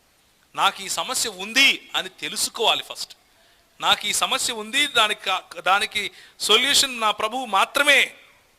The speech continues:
అని ఒప్పుకోవాలి ఫస్ట్. అప్పుడు రక్షణలో ఎదుగుదల, రక్షణలో అభివృద్ధి. ఇంకో మాట చూస్తారా? రెండవ కొరింథీయులకు రాసిన పత్రిక మూడవ అధ్యాయము పద్దెనిమిదవ వచనం.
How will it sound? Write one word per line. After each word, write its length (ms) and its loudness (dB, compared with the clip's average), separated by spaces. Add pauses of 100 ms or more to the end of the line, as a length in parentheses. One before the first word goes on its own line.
(1300)
అని 140 -6
ఒప్పుకోవాలి 600 -6
ఫస్ట్. 340 -16 (840)
అప్పుడు 540 -8 (320)
రక్షణలో 500 -12
ఎదుగుదల, 520 -14 (440)
రక్షణలో 640 -4 (300)
అభివృద్ధి. 520 -8 (140)
ఇంకో 180 2
మాట 280 0
చూస్తారా? 300 -4 (1000)
రెండవ 320 0
కొరింథీయులకు 580 -6
రాసిన 260 -2
పత్రిక 360 -12
మూడవ 440 -2
అధ్యాయము 760 -2
పద్దెనిమిదవ 540 -6
వచనం. 240 -10